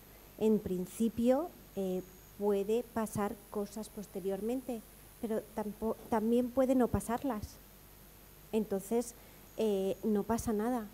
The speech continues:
Es como lo que estamos hablando aquí de la lectura y lo que estamos hablando de muchas cosas.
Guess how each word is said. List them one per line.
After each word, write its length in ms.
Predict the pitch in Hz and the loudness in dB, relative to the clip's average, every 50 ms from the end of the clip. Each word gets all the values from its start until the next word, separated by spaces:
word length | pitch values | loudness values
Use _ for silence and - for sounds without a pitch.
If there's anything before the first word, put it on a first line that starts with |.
| - - - - - - - - | -16 -20 -20 -20 -20 -20 -12 -10
Es 140 | 196 - - | -10 -10 -6
como 420 | - - 226 226 226 233 233 233 | -4 -2 0 2 4 4 4 4
lo 120 | 233 226 226 | 4 4 2
que 60 | 247 | 2
estamos 340 | - - 247 233 254 247 247 | 2 4 4 4 4 4 4
hablando 320 | 220 220 226 233 240 220 | 6 8 8 8 6 4
aquí 260 | 220 - 269 277 269 | 4 6 6 6 6
de 140 | 226 220 214 | 6 6 4
la 120 | 202 196 | 4 4
lectura 520 | 196 190 190 - - - 269 262 240 247 262 - - - - - - - - | 2 0 -2 0 2 4 4 4 4 2 0 -6 -12 -20 -20 -20 -20 -8 -8
y 60 | 226 196 185 | -6 -4 0
lo 120 | 196 196 185 | 0 0 0
que 80 | - | 0
estamos 280 | 202 - 190 196 202 - | -2 0 0 0 0 0
hablando 240 | 208 220 226 233 240 | 2 2 4 4 4
de 60 | 240 | 4
muchas 400 | 240 240 247 - 254 220 - - | 4 2 0 0 -2 -4 -4 -6
cosas. 500 | - 233 240 - - 240 214 214 - | -8 -8 -6 -4 -2 -2 -2 -2 -6